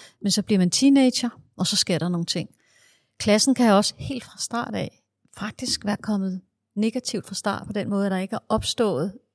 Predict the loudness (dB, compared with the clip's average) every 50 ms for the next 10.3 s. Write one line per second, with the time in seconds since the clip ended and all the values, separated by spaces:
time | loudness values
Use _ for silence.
0 | _ -8 -8 -8 -6 -2 0 0 0 0 -2 -4 -2 -2 -4 -4 -4 -4 -6 -4
1 | -4 -4 -4 -4 -6 -8 -8 -8 -8 -10 -10 -10 -8 -8 -6 -6 -6 -6 -6 -8
2 | -8 -12 _ _ _ _ _ _ _ _ -2 0 0 2 0 -2 -2 0 0 0
3 | 0 0 -2 0 0 0 0 0 0 0 0 -2 -6 _ _ _ _ _ _ _
4 | _ -6 -2 0 0 0 0 -4 -12 _ -8 -4 -2 0 0 0 0 0 0 0
5 | 0 -2 -2 -2 -4 -4 -4 -4 -6 -8 -10 _ _ -18 -18 -16 -16 -18 -18 -20
6 | _ _ 0 0 2 2 2 2 2 4 4 4 2 2 0 -4 -6 -2 0 2
7 | 2 2 2 2 2 0 0 0 0 2 2 2 2 0 -4 -8 -16 -20 _ _
8 | _ _ _ _ _ _ _ _ _ _ _ -6 -4 -2 -2 0 0 0 0 0
9 | 0 -2 -4 _ _ _ _ _ _ _ -4 -2 0 0 0 0 -2 -4 -4 -4
10 | -6 -6 -6 -6 -8